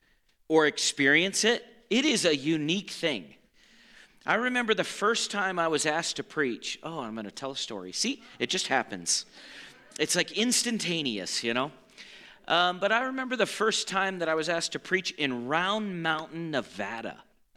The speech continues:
How many have been to Round Mountain, Nevada? Yeah, because nobody lives there. And the only reason you'd go there is if you had family there. And, uh, so, and I actually didn't have family there, but Terry, uh, Susan's brother lived there, and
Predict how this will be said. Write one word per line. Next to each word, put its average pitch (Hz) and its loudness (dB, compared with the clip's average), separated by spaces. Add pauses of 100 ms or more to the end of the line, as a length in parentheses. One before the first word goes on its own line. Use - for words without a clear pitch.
(320)
How 208 -4
many 262 2
have 202 -2
been 220 4
to 143 4
Round 147 0
Mountain, 156 -2
Nevada? 113 -2 (420)
Yeah, 196 0 (240)
because 190 0
nobody 196 4
lives 202 2
there. 98 -2 (380)
And 196 2
the 214 2
only 233 6
reason 220 4
you'd 180 0
go 226 8
there 185 4 (240)
is 175 4
if 214 2
you 220 4
had 233 4
family 220 0
there. 104 -2 (880)
And, 160 4
uh, 143 4
so, 165 2
and 175 4
I 202 6
actually 160 2
didn't 135 -2
have 120 0
family 151 0
there, 113 0
but 104 -8
Terry, 123 0
uh, 117 0
Susan's 127 -4
brother 123 0
lived 101 -4
there, 104 0
and 95 -6